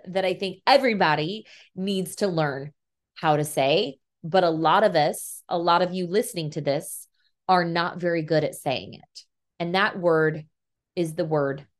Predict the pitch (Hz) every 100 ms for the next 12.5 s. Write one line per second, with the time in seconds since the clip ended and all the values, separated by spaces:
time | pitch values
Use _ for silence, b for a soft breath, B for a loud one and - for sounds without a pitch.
0 | _ _ _ _ 156 110 - - _ _
1 | _ _ _ _ _ _ _ B B B
2 | - 233 220 - - - 240 240 277 277
3 | 262 269 269 - 202 233 202 185 202 202
4 | 214 202 - 170 - 180 185 196 180 185
5 | - 175 214 - 240 214 262 349 - -
6 | - 240 233 247 381 - b b b b
7 | b - 226 233 220 - 240 247 262 277
8 | - 262 254 269 285 - 226 202 196 196
9 | 214 220 214 175 165 147 123 - _ _
10 | _ _ - 190 202 185 180 - 190 208
11 | 233 240 196 160 208 214 - - 208 160
12 | 180 202 247 320